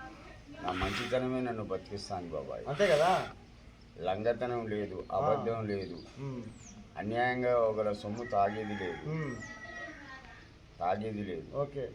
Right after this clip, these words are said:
Speaker 1: ఎందుకంటే వాడు వంద రూపాయలు నాకు ఖర్చు పెట్టే వదలు బాగిను.
Speaker 2: అవును.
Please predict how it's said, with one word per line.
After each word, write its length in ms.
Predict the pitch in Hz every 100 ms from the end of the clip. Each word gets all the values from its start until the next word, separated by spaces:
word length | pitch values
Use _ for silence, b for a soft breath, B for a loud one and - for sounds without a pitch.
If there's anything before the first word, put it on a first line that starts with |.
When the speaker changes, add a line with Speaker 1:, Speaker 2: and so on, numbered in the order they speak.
| -
Speaker 1:
ఎందుకంటే 540 | 92 120 131 131 135
వాడు 240 | 131 113 107
వంద 260 | 101 104
రూపాయలు 400 | 104 107 107 127
నాకు 180 | 123 110
ఖర్చు 260 | 95 - 113
పెట్టే 240 | 117 104
వదలు 560 | 101 95 90 87 64 64 78
బాగిను. 400 | 98 117 104 - -
Speaker 2:
అవును. 220 | 117 117